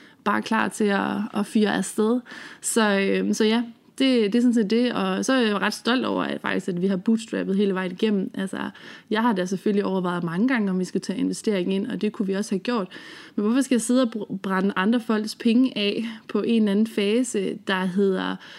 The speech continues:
test og finde ud af ordentligt, hvad det er, ens produkt er og kan, og målgruppen og alt det andet? Øh, jeg synes, at det er langt mere interessant, øh,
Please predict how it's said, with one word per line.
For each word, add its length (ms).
test 440
og 100
finde 260
ud 180
af 400
ordentligt, 440
hvad 160
det 140
er, 340
ens 340
produkt 600
er 220
og 180
kan, 340
og 100
målgruppen 580
og 160
alt 180
det 100
andet? 280
Øh, 260
jeg 100
synes, 160
at 80
det 100
er 100
langt 320
mere 240
interessant, 580
øh, 500